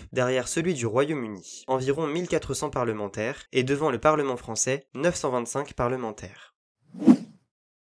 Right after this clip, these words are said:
La situation évolue quelque peu en Biélorussie. Lundi, l'opposante Svetlana Tikhanovskaya a appelé les dirigeants de l'Union européenne à être, je la cite, «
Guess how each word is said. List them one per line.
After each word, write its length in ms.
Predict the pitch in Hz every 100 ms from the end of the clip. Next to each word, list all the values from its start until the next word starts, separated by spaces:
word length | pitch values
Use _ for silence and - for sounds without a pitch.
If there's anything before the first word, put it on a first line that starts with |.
| _ _
La 100 | 131
situation 540 | 131 196 233 180 208 226
évolue 320 | 131 123 120
quelque 260 | 151 135
peu 240 | 139 185 185
en 80 | 120
Biélorussie. 640 | 120 147 120 110 - 98 -
Lundi, 460 | 123 143 156 139 226
l'opposante 520 | 127 131 143 131 143
Svetlana 680 | 139 110 120 160 151 143 135
Tikhanovskaya 880 | 127 147 139 110 104 - 120 127 202
a 200 | - 127
appelé 260 | 165 165 196
les 120 | 175
dirigeants 360 | 123 139 139 175
de 80 | 131
l'Union 320 | 120 143 170
européenne 540 | 131 110 113 131 185
à 180 | 165 -
être, 360 | 123 113 - 107
je 120 | 113
la 160 | 156 120
cite, « 440 | - 151 - -